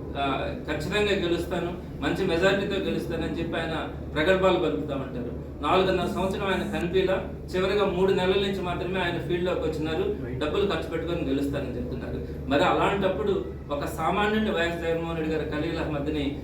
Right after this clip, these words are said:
ఒక సామాన్యుడికి టికెట్ ఇచ్చి అందరికి అందుబాటులో ఉండాలన్న ఆలోచనతో ఒక క్యాండిడేట్ని తీసుకొచ్చి పెట్టినప్పుడు మీరు గత వారం రోజుల నుంచి మీరు అందరూ కూడా చూస్తా ఉంటారు. ఒకరోజు చంద్రబాబు నాయుడు గారు ప్రచారం చేశారు,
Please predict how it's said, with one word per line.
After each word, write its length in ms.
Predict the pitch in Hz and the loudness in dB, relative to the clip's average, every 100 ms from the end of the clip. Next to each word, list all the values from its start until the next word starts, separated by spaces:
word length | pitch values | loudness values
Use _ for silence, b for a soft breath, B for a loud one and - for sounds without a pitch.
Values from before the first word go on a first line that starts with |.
| - | -8
ఒక 60 | 135 | -6
సామాన్యుడికి 640 | - 202 185 190 196 180 | 0 2 4 4 4 2
టికెట్ 340 | - 147 160 170 | 0 -2 -2 -2
ఇచ్చి 460 | - - - - - - - | -4 -2 -2 0 -4 -6 -4
అందరికి 320 | 135 - - | 0 2 2
అందుబాటులో 480 | 156 190 190 190 185 | 2 4 4 4 4
ఉండాలన్న 440 | 170 165 160 156 | 0 -2 -4 -2
ఆలోచనతో 500 | 147 147 135 139 147 151 | -2 -2 -2 -2 -2 -2
ఒక 120 | - | -2
క్యాండిడేట్ని 480 | 131 143 165 151 151 | -2 -2 -2 -4 -4
తీసుకొచ్చి 280 | 143 135 | -4 -4
పెట్టినప్పుడు 680 | - 123 - 147 135 - - - B B | -4 -4 -4 -4 -2 0 -2 -4 B B
మీరు 260 | 151 190 220 | 4 6 6
గత 360 | - 160 - - | 4 0 -2 2
వారం 380 | 147 190 185 180 | 4 4 4 4
రోజుల 180 | 196 214 | 2 2
నుంచి 260 | 208 - | 0 -2
మీరు 140 | 151 139 | -2 0
అందరూ 220 | 151 190 | 0 2
కూడా 220 | 196 190 185 | 2 2 0
చూస్తా 220 | 170 185 | -4 -4
ఉంటారు. 480 | 170 170 165 180 - B B - 143 | -4 -2 0 0 0 B B -6 -2
ఒకరోజు 600 | 147 175 190 190 185 151 | 0 4 6 6 2 0
చంద్రబాబు 320 | 156 185 185 | 0 2 2
నాయుడు 160 | 185 185 | 2 2
గారు 180 | 180 - | 2 0
ప్రచారం 440 | 165 175 180 175 | -2 0 0 0
చేశారు, 500 | 160 151 139 - | -2 -2 -6 -6